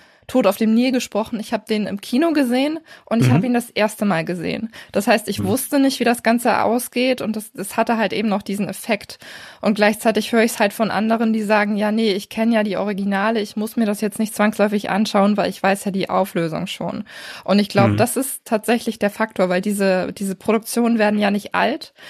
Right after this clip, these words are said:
Speaker 1: Das heißt, du kannst sie jeder Generation wieder neu präsentieren und diejenigen, die diese Auflösung noch nicht kennen, die damit gar, die da gar keinen Bezug zu hatten bisher zu diesen, äh, zu diesen Büchern beispielsweise, können jetzt ins Kino gehen und, äh, ganz neu mitfiebern, ohne dass sie vorher vielleicht irgendwie wussten, worum es geht und was da tatsächlich passiert.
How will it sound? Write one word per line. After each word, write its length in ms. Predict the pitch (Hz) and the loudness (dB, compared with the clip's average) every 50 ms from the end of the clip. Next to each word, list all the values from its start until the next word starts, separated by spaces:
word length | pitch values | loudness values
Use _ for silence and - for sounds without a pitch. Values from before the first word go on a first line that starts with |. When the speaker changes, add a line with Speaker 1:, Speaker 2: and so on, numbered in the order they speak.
| - - - | -20 -10 -8
Speaker 1:
Das 160 | - 202 - | -6 0 2
heißt, 220 | 233 233 226 - | 2 2 2 -2
du 40 | 214 | -6
kannst 320 | - - 220 226 226 - - | -2 0 0 0 0 0 -2
sie 120 | 202 220 | -2 0
jeder 300 | 202 226 233 233 226 220 | 0 2 4 4 4 4
Generation 680 | 208 220 226 220 196 196 202 - - - 226 226 226 214 | 4 2 2 2 2 2 0 -2 -4 -4 -2 -2 0 0
wieder 180 | 226 208 208 | 0 0 0
neu 220 | 202 208 202 208 214 | 0 2 0 0 -2
präsentieren 840 | - - 226 202 208 202 202 202 - - 214 233 254 277 294 330 330 - - - - - | -4 -6 -6 -4 -4 -4 -4 -4 -4 -2 0 2 2 2 0 -2 -6 -10 -16 -20 -18 -4
und 200 | - 214 220 196 | 0 0 2 2
diejenigen, 440 | 220 208 233 240 233 233 220 220 220 | 2 2 2 4 4 4 4 2 2
die 120 | 208 220 180 | 2 2 2
diese 240 | 226 214 214 196 | 2 2 4 4
Auflösung 420 | 196 202 240 - 247 226 208 214 208 | 4 2 2 0 0 0 0 0 -2
noch 140 | 208 202 208 | -2 -2 -2
nicht 180 | 208 - - | -4 -6 -6
kennen, 300 | - - 269 269 247 214 | -2 0 2 2 2 2
die 80 | 208 196 | 2 2
damit 340 | 196 202 208 196 196 - - | 0 0 0 -2 -4 -2 -2
gar, 140 | 196 190 | -2 0
die 140 | 190 220 202 | 0 0 0
da 120 | 196 185 185 | 2 2 4
gar 140 | 185 190 | 2 2
keinen 180 | 196 - 226 208 | 0 0 0 0
Bezug 400 | 196 196 - - 339 - _ - | -2 -2 -4 -6 -8 -8 _ -4
zu 160 | - 220 208 | -2 0 0
hatten 240 | 196 180 - 202 196 | 2 0 0 -2 -2
bisher 320 | 180 190 - - 190 190 | -4 -4 -2 -2 -2 -2
zu 140 | - - 185 185 190 | -4 -6 -4 -2 -2
diesen, 180 | 196 196 196 - - - | 0 -2 -2 -4 -6 -4
äh, 160 | - 185 175 - | -4 -4 -4 -4
zu 100 | - 190 | -6 -4
diesen 220 | 208 196 208 190 | -2 0 0 2
Büchern 460 | - 240 254 262 - 233 208 190 185 | 2 2 2 2 2 2 2 2 0
beispielsweise, 800 | 180 175 185 - - - 165 - - - 175 175 180 185 202 226 - - - - - - | -2 -4 -4 -6 -8 -12 -14 -8 -6 -2 -2 -2 0 -2 -2 -4 -4 -8 -18 -20 -18 -2
können 200 | - 240 226 233 | 2 4 4 6
jetzt 240 | 226 226 226 - - | 4 2 0 -2 -4
ins 160 | 233 - - | -4 -6 -4
Kino 280 | - - 262 254 247 226 | -4 0 2 2 2 2
gehen 220 | 226 220 226 226 | 2 2 0 0
und, 300 | - - 208 202 - - - | 0 0 -2 -4 -4 -4 -2
äh, 160 | - 196 190 190 | 0 0 0 2
ganz 280 | - 226 226 240 240 - | 2 2 2 2 2 2
neu 280 | 240 226 226 220 220 | 4 4 4 4 4
mitfiebern, 720 | 226 254 269 - - - - 214 202 185 208 220 226 226 | 4 2 0 -2 -8 -8 -4 -2 0 2 4 4 4 2
ohne 260 | - - 214 220 220 202 | 2 0 0 0 2 0
dass 200 | 208 214 - - | 0 -2 -2 -4
sie 100 | 208 208 | -6 -6
vorher 380 | - - - 220 214 220 202 202 | -6 -4 -4 -2 0 0 -2 -2
vielleicht 320 | - 202 190 202 202 - - | -2 -2 -2 -2 -2 -4 -6
irgendwie 300 | 196 196 214 208 196 180 | -4 -2 -2 -2 -2 -2
wussten, 360 | 185 190 208 - - 196 202 | -2 -4 -4 -4 -2 0 0
worum 200 | 185 190 - 190 | 0 0 0 -2
es 160 | 202 202 - - | -2 -2 -4 -2
geht 220 | - 214 220 - | -2 -2 -2 -2
und 140 | 185 196 - | -2 -4 -4
was 140 | 190 - - | -4 -4 -4
da 120 | 196 196 | -4 -4
tatsächlich 480 | - - 170 - 175 180 - - - - | -4 -6 -6 -6 -8 -8 -8 -12 -14 -12
passiert. 460 | - 196 - - - 233 185 175 - | -12 -12 -10 -4 -2 -2 -2 -2 -4